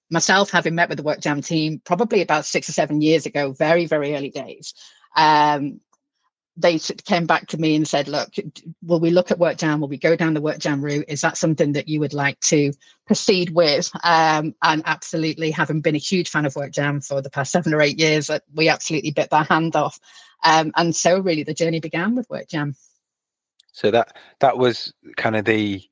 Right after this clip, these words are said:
Speaker 2: I suppose, the catalyst that, that meant you could move on,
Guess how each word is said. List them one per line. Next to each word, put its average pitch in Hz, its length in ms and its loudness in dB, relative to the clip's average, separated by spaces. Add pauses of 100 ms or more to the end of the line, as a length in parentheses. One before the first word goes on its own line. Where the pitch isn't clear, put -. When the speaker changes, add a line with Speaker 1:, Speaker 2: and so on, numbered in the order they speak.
(440)
Speaker 2:
I - 40 -10
suppose, 113 160 0
the 107 80 0
catalyst 104 640 -2
that, 98 220 0 (180)
that 101 100 2
meant 104 220 0
you 95 120 -6
could 98 340 -2 (400)
move 104 200 2
on, 98 400 2